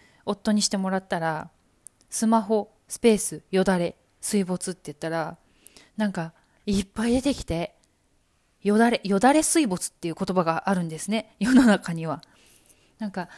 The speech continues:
子供がね、やっぱスマホ舐めちゃって水没しちゃったっていうお母さんのね、ブログとか、その体験談みたいなのがいっぱい出てきて、で、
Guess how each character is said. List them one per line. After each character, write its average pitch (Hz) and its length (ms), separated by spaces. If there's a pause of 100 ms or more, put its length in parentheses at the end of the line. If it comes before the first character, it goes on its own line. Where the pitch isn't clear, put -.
(380)
子 - 100
供 214 540
が 208 100
ね、 262 260
や 214 60
っ 202 60
ぱ 190 80
ス - 100
マ 208 120
ホ 208 100
舐 214 120
め 208 120
ち 190 100
ゃ 170 40
っ - 60
て 214 140
水 196 220
没 196 240
し - 80
ち - 100
ゃ 196 40
っ - 60
た 165 120
っ 156 40
て - 200
い 170 180
う 165 80
お - 80
母 202 240
さ 175 160
ん 160 80
の 160 120 (360)
ね、 185 280 (800)
ブ 190 100
ロ 190 140
グ 180 120
と 190 140
か、 170 380
そ 190 100
の 180 40
体 202 200
験 202 180
談 170 140
み 165 80
た 160 140
い 156 40
な 160 100
の 160 60
が 160 100
い 240 340
っ 277 40 (120)
ぱ 269 100
い 262 80
出 254 80
て 185 140
き - 80
て、 156 340 (1900)
で、 208 140